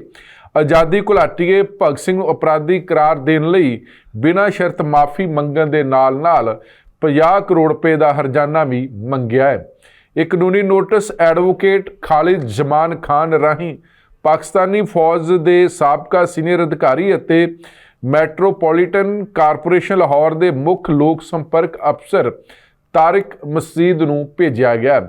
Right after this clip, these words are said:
ਨੋਟਿਸ ਵਿੱਚ ਕਿਹਾ ਗਿਆ ਕਿ ਭਗਤ ਸਿੰਘ ਮੈਮੋਰੀਅਲ ਫਾਊਂਡੇਸ਼ਨ ਪਾਕਿਸਤਾਨ ਦੇ ਚੇਅਰਮੈਨ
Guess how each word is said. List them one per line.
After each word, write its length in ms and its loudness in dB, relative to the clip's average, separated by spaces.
ਨੋਟਿਸ 480 -2
ਵਿੱਚ 200 -2
ਕਿਹਾ 320 0
ਗਿਆ 260 2
ਕਿ 460 -2
ਭਗਤ 200 0
ਸਿੰਘ 220 -2
ਮੈਮੋਰੀਅਲ 500 2
ਫਾਊਂਡੇਸ਼ਨ 600 -2
ਪਾਕਿਸਤਾਨ 840 0
ਦੇ 180 2
ਚੇਅਰਮੈਨ 520 0